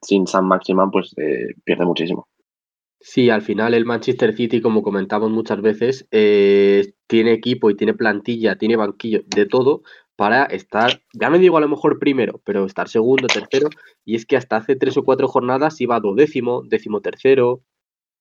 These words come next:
Speaker 2: estaba, mm, muy, muy mal, y bueno, no, es que también es lo que comentaba ahora mismo con el Arsenal, que si consigues tres o cuatro victorias seguidas, ya te metes cerca de Europa,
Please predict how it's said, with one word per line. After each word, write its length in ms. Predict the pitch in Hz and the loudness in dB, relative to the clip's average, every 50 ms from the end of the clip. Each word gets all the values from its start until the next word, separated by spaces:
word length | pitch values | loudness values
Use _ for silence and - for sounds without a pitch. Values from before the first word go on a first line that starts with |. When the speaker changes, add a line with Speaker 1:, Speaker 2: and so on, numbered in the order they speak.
| _ _ | _ _
Speaker 2:
estaba, 540 | - _ - 98 101 110 120 127 - _ _ _ _ _ _ _ | -20 _ -4 0 2 2 2 0 0 _ _ _ _ _ _ _
mm, 360 | - 92 95 92 90 80 71 - _ _ _ _ _ - | -12 -10 -10 -10 -10 -10 -12 -14 _ _ _ _ _ -2
muy, 180 | 110 117 120 | 0 0 2
muy 160 | 120 123 117 | 2 0 0
mal, 320 | 107 113 123 131 151 156 160 _ - - _ _ _ - | 2 2 2 0 0 -2 -4 _ -20 -20 _ _ _ -6
y 80 | 113 | -2
bueno, 360 | 104 120 127 123 123 139 - _ | 2 4 4 4 2 -2 -4 _
no, 300 | _ 120 123 135 131 107 | _ -2 2 2 2 2
es 140 | 120 117 - | 0 -4 2
que 140 | - 151 143 | 2 2 2
también 320 | 151 - 123 117 131 143 | 2 0 0 2 2 2
es 40 | 143 | 2
lo 100 | 165 151 | 2 0
que 80 | 139 131 | 0 0
comentaba 420 | - 131 127 120 110 127 120 120 | -2 0 0 0 0 0 0 2
ahora 100 | 120 117 | 0 0
mismo 220 | 120 120 120 117 | 0 0 -2 0
con 120 | 117 127 120 | 0 2 2
el 80 | 117 | 2
Arsenal, 440 | 113 101 98 - 107 98 92 92 - - | 0 -2 -2 -4 -6 -6 -6 -8 -6 -6
que 140 | 104 98 - | -6 -6 -6
si 160 | - - 110 | -6 -6 -4
consigues 420 | 104 110 101 - - 123 135 143 - | -2 -2 -2 -2 0 0 0 0 2
tres 180 | - 143 135 | 0 0 0
o 60 | 147 - | 0 2
cuatro 280 | 135 135 131 139 131 | 2 0 2 2 0
victorias 360 | 127 123 - 131 127 120 117 | 0 2 0 2 2 2 2
seguidas, 460 | - 123 110 127 135 156 170 190 190 _ _ _ _ _ _ - | 2 0 2 4 4 4 2 0 -2 _ _ _ _ _ _ 0
ya 140 | 123 120 | 0 2
te 100 | 120 143 | 2 2
metes 260 | 135 135 131 123 113 - | 2 2 0 0 -2 -2
cerca 300 | 123 - - - 113 113 | -2 -2 0 0 2 4
de 60 | 110 | 4
Europa, 440 | 107 110 127 135 - 170 196 - | 6 4 4 4 2 -2 -2 -2